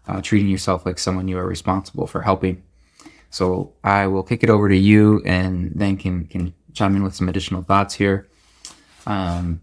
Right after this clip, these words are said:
but we'll keep this podcast relatively short and, and succinct, and look forward to this one with you, Preston.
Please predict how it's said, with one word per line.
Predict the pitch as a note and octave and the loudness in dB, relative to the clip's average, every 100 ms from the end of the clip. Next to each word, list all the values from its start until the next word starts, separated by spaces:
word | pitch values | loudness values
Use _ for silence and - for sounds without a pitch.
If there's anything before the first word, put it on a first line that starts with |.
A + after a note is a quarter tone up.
| - | -8
but | F2 | -10
we'll | - | -8
keep | - - | -10 -6
this | F#2+ - - - - _ _ | -4 -4 -6 -8 -14 _ _
podcast | - G#2 - G#2+ - | -8 -8 -2 -4 2
relatively | G#2 G2 - G2 F#2+ F2 | 2 2 0 -4 -2 -6
short | - A2 G#2+ G#2 | 0 2 2 0
and, | F2+ - | -6 -6
and | G2 | -8
succinct, | F#2+ - A2+ A2 G#2+ - _ _ _ _ - _ _ _ - | -6 -4 -2 -2 -6 -16 _ _ _ _ -20 _ _ _ -6
and | F#2+ F#2 F#2+ F#2+ F#2+ F#2 F#2 - - | -4 -4 -6 -8 -10 -10 -14 -18 -16
look | G#2 - | -14 -4
forward | G#2+ | -4
to | G#2+ | 0
this | G#2 - | -2 -2
one | G2 | -4
with | F#2+ | -4
you, | E2+ | -4
Preston. | F#2+ - - | -4 -4 -10